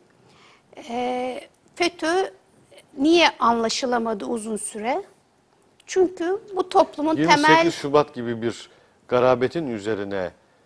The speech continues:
Speaker 2: e, çıkıp geldiği için işte iki bin yedide, iki bin sekizde ak Parti'yi kapatmaya kalktığı için,
Speaker 1: Tabii
Speaker 2: e,
Speaker 1: ki.
Speaker 2: bu
Speaker 1: Yani
Speaker 2: Ergenekon
Speaker 1: dindar, dindarlık suç gibi algılandığı için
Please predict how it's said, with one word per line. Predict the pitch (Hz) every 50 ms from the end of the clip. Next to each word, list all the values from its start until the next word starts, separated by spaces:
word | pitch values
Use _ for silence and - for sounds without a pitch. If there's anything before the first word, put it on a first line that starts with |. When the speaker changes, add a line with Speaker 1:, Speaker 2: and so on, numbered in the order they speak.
| _ _
Speaker 2:
e, | 104 107 107 -
çıkıp | - - - 104 - 131 117 -
geldiği | - 117 113 110 104 123 170 214
için | 220 - - 123 113 123 - - _ _ _ _ _ _
işte | _ _ 127 127
iki | 117 117 - - 139 123
bin | 123 120
yedide, | 117 113 113 110 107 107 98 104 110
iki | - - - 123 120
bin | 117
sekizde | 110 - 113 98 104 107 101 110
ak | 107 104 - -
Parti'yi | 113 107 98 - 110 98
kapatmaya | - 104 - - 107 - - 104 104 107 95
kalktığı | - 92 87 - _ - 139
için, | 175 185 156 - 117 104 95 104 - _ _
Speaker 1:
Tabii | - 339 339 330 104
Speaker 2:
e, | 107 107
Speaker 1:
ki. | 110 320 - - 123 -
Speaker 2:
bu | - -
Speaker 1:
Yani | - -
Speaker 2:
Ergenekon | 320 311 320 247 233 285 330
Speaker 1:
dindar, | 330 330 320 349 370 370 359 320 - - 254 240
dindarlık | 302 330 339 349 359 349 330 311 320 339 -
suç | - - 339 - - - -
gibi | 269 233 277
algılandığı | 262 247 240 233 226 247 240 240 233 226 220 220 214
için | 214 202 196 - - - 220